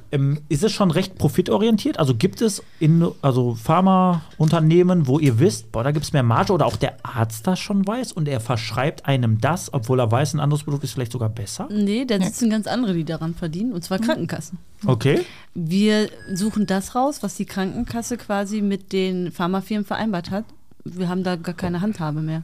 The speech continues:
Speaker 1: Okay.
Speaker 2: Also meistens haben die zwei, drei Firmen.
Speaker 1: Werden die geschmiert in deinem, in deinem Auge? Werden die vorher geschmiert?
Speaker 2: Nein, aber ich sag mal so, Lobbyarbeit läuft gut in Deutschland.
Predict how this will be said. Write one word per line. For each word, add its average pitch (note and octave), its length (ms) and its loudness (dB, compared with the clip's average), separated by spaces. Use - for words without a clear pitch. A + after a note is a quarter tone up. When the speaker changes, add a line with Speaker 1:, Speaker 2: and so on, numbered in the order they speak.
Speaker 1:
Okay. E3 260 0
Speaker 2:
Also F3 420 -2
meistens F3+ 380 -4
haben F#3 120 -2
die E3+ 100 -4
zwei, - 140 -8
drei D#3+ 160 -8
Firmen. C4 340 -4
Speaker 1:
Werden D#3+ 200 4
die G3+ 60 6
geschmiert F#3 320 2
in A3 80 0
deinem, G3 180 4
in F#3 160 2
deinem C4+ 140 2
Auge? D3 220 2
Werden F3+ 140 4
die G#3+ 60 6
vorher G3+ 200 4
geschmiert? A3+ 360 2
Speaker 2:
Nein, G3 360 4
aber A3+ 120 2
ich A3+ 120 0
sag G#3 220 0
mal F#3+ 160 0
so, A3 120 2
Lobbyarbeit G#3+ 720 0
läuft G#3 260 -4
gut D#3+ 240 -2
in D3+ 140 -6
Deutschland. - 580 -12